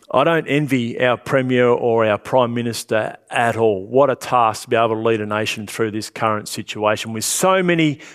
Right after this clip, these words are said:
various opinions, twenty-seven million opinions. Can you imagine trying to lead with that? And yet here we are, we can see the light at the end of the tunnel.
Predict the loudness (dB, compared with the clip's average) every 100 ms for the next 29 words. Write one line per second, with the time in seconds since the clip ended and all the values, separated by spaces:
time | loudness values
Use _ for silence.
0 | -10 2 4 4 2 -2 -2 -2 0 -4
1 | -4 0 0 0 -2 2 2 2 2 2
2 | 2 2 2 2 0 0 -2 -2 -8 -8
3 | -16 -20 -20 -16 -4 -2 2 2 0 2
4 | 2 4 4 2 2 2 4 2 -2 -10
5 | -16 -20 -20 -20 -20 _ 0 2 0 -4
6 | 0 4 6 6 6 4 2 -2 _ 0
7 | 0 2 -2 0 2 4 2 2 6 6
8 | 4 2 -2 2 4 4 2 2 2 0
9 | -4